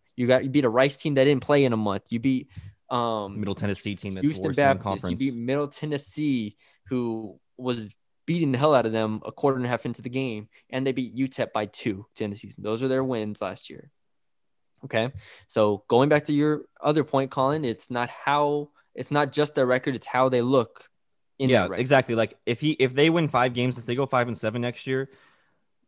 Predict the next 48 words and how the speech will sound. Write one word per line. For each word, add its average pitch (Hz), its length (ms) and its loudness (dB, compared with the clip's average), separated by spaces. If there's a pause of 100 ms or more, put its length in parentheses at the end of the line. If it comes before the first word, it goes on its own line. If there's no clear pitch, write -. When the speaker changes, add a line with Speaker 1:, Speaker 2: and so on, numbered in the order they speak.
(400)
Speaker 2:
but 123 140 0
there 135 200 4
is, 113 340 0 (1000)
and 113 200 -2
I 98 260 0
don't 127 180 0
mean 120 180 2
just, 107 220 -4
like, 90 140 -6
some 120 260 0
improvement. 92 500 -6
I 113 140 0
mean, 107 360 -2 (640)
it 131 140 2
looks 139 180 -4
like 127 100 -4
this 123 140 -6
team 131 180 -2
is 120 80 -4
completely 131 600 -4
different 117 280 -2
than 127 120 -4
it 117 80 -4
looked 120 160 -4
last 120 320 -2
year. 139 260 -4 (420)
It's 110 160 -8
fine 98 320 -4
with 82 80 -14
me. 87 300 -14
Like, 113 180 0
if, 117 140 -4
like, 113 220 0
if 104 140 -4 (380)
we 135 140 0
see 143 220 -4
Jace 123 280 2
Ruder, 120 460 -2 (380)
and 110 100 0
I 104 60 -2
guess 107 240 -6
if, 104 160 -10
or 107 200 0
Austin 101 260 0
Aune 92 200 -2
at 82 60 -10
this 90 120 -14
point, 98 280 -10